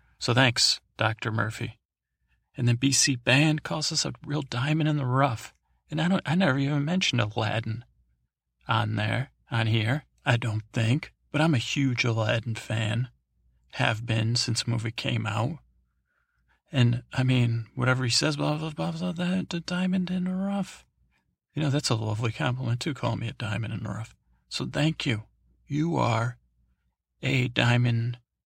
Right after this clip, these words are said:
shining bright like an emerald, but shining like a diamond, calling a diamond a diamond in the rough. So thanks a lot, B C Band. Thanks the rest of you for listening. Let's get on to the show.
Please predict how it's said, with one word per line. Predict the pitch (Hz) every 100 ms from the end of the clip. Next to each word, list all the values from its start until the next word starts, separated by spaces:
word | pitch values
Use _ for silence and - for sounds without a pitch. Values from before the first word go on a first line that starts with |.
| _ _ _ _
shining | - 131 123 123 123
bright | 113 113 120 -
like | 127 120
an | 117
emerald, | 117 120 113 123 - - _ _ _ _ _ _ _
but | 123 120
shining | - 117 117 123
like | 120
a | 131
diamond, | 143 117 127 127 120 123 - _
calling | - 127 123
a | 123
diamond | 123 131 131 127
a |
diamond | 123 127 135 143
in | 139
the | 127
rough. | 123 143 123
So | - 123
thanks | 127 127 -
a |
lot, | 117 117 127
B | - 123
C | -
Band. | - 117 117 120 135 - _ _ - _
Thanks | - 135
the | 127
rest | 117 120 117 -
of |
you | 123
for | 123 127
listening. | 117 117 - 143 170 _ _ _ _
Let's | 170 -
get | 165
on | 165
to | 156
the |
show. | - - 160 185 123